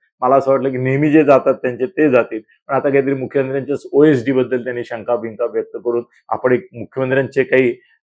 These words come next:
असे हे नाही, सगळे सोयरे नाही राजकीय, हे दाखवण्याचा प्रयत्न केला त्यांनी, ओएसडी ला धारेवर धरलं. ओएसडी ओएसडी असतो, तो काय असं एवढा मोठा रोल तुम्हाला वाटतो तसा तो नसतो. ते त्यांच्या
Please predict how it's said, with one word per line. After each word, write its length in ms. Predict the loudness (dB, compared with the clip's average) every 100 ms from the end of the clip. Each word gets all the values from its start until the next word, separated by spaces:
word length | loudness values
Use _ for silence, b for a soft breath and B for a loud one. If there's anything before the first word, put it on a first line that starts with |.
| -12
असे 440 | -2 2 2 2
हे 180 | 2 0
नाही, 220 | 2 0
सगळे 260 | 0 2 2
सोयरे 340 | 4 4 4
नाही 460 | 2 -2 -2 -6 -4
राजकीय, 440 | -4 -4 -8 -10 -10 _ _ _ 2
हे 80 | 4
दाखवण्याचा 460 | 6 4 2 2
प्रयत्न 320 | 2 0 0
केला 320 | 0 4 4 4
त्यांनी, 240 | 0 -4
ओएसडी 440 | 2 2 2 2
ला 80 | 2
धारेवर 640 | 0 -4 -6 0 2 2
धरलं. 260 | 2 -2 -6 -16 b b
ओएसडी 300 | 6 8 10
ओएसडी 480 | 10 10 6 6 2
असतो, 400 | 2 -4 -10 -12
तो 280 | _ -10 -6
काय 220 | -4 -4
असं 340 | -4 -2 -4 -4 _ _ _
एवढा 140 | -6 -6
मोठा 220 | -4 -2
रोल 280 | -2 0 -2
तुम्हाला 340 | -4 -4 2
वाटतो 320 | 2 0 -6 -8
तसा 200 | -6 -8
तो 360 | -10 -12 -12 _ -4
नसतो. 380 | -4 -4 -10 -20 _ b b b
ते 60 | -6
त्यांच्या 420 | -4 -2 0 0